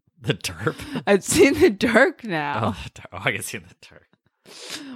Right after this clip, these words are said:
Speaker 2: What am I, two thousand three, saying the word derp?
Speaker 1: <sighs> Dang. <laughs>
Speaker 2: Yeah.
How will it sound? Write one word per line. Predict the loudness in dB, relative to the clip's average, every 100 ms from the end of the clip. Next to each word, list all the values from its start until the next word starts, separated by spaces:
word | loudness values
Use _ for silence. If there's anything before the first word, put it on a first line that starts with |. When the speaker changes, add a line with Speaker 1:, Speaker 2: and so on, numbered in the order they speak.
| -18
Speaker 2:
What | -8 0 4 4
am | 6
I, | 8 8
two | 4 4 4 4
thousand | 4 6 6 4 0 -6 -6
three, | 2 2 4 4
saying | 2 2 2 0
the | 0
word | -2 -2 -8 4
derp? | 6 8 6 4 -2 -4 -2 -2 -2 -6 -12 _ _
Speaker 1:
<sighs> | _ _
Dang. | 0 2 2 0 -2 -8 -8
<laughs> | -8 -10 -16
Speaker 2:
Yeah. | -12 -8 -6 -6